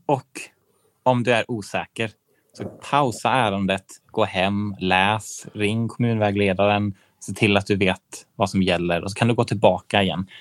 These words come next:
Man måste inte alltid lösa det liksom, eh, första gången man är där om det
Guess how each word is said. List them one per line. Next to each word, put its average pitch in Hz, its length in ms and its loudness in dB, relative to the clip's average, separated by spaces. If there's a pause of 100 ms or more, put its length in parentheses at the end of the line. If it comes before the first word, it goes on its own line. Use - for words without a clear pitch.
(160)
Man 110 120 2
måste 113 300 0
inte 98 260 2
alltid 80 440 -2
lösa 78 320 0
det 78 80 -2
liksom, 80 460 -6 (180)
eh, - 100 -8
första - 280 2
gången 85 220 2
man 87 160 0
är 87 60 0
där 90 340 6
om 90 200 2
det 82 160 0